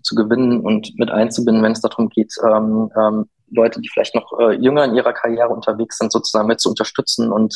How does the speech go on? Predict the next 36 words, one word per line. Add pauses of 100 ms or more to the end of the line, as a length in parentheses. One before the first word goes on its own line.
(100)
äh, (120)
als
Mentor, (140)
äh,
bereitzustehen. (720)
Das
Thema
als
Team
wachsen,
also
sprich
Wissen
miteinander
zu
teilen
und
Expertise
miteinander
zu
teilen,
ist
zentral. (760)
Ähm,
ich
kann
mich
dran
erinnern,
auch
noch
in,
an
Zeiten,
ähm,
ähm,